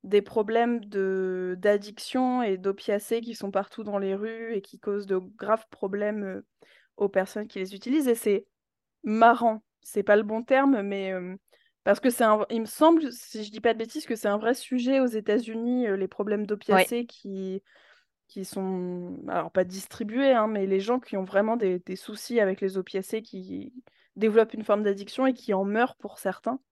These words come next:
Speaker 1: C'est un
Speaker 2: Ouais,
Speaker 1: vrai
Speaker 2: tout à
Speaker 1: truc,
Speaker 2: fait.
Speaker 1: quoi, aux, aux U S, donc, euh, c'est
Speaker 2: Oui, c'est distribué beaucoup plus facilement qu'en
Speaker 1: Ouais.
Speaker 2: France. Et, et de fait, il y a beaucoup de problèmes d'addiction liés, euh, aux industries pharmaceutiques.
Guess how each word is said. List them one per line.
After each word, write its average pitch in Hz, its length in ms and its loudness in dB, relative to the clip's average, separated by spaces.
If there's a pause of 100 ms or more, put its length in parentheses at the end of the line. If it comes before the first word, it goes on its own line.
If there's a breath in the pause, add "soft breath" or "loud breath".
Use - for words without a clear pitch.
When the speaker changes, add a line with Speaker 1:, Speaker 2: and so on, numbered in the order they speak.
(480)
Speaker 1:
C'est - 260 -4
un 185 60 6
Speaker 2:
Ouais, 190 120 10
Speaker 1:
vrai 247 180 6
Speaker 2:
tout - 80 4
à 196 40 2
Speaker 1:
truc, 262 140 2
Speaker 2:
fait. 233 60 -2
Speaker 1:
quoi, 196 400 2
aux, 180 300 -4
aux 190 100 0
U 202 220 -4
S, 240 220 0
donc, 190 300 -10
euh, 170 380 -10
c'est 180 500 -12 (160)
Speaker 2:
Oui, 247 120 6
c'est 208 280 10
distribué 214 520 2
beaucoup 226 240 0
plus 240 180 -8
facilement 220 500 0
qu'en 214 200 0
Speaker 1:
Ouais. - 20 -8
Speaker 2:
France. 208 460 6 (600)
Et, 185 720 2
et 175 40 0
de 175 160 -6
fait, 240 460 2
il 175 120 0
y 180 80 4
a 185 120 8
beaucoup 185 400 -8
de - 40 -20
problèmes 196 440 6
d'addiction 175 560 -2
liés, 185 440 0
euh, 156 140 -2 (460)
aux 185 180 2
industries 180 420 0
pharmaceutiques. 175 800 0